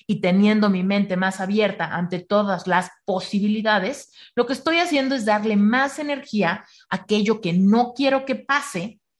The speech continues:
y entonces es lo que tiende a pasar.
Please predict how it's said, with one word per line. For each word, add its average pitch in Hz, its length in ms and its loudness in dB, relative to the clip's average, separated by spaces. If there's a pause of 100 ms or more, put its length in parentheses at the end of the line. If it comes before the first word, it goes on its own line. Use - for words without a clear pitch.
(100)
y 277 100 2
entonces 269 560 2
es 226 140 -2
lo 240 100 0
que 214 100 -2
tiende 185 520 0
a 180 120 -2
pasar. - 600 -6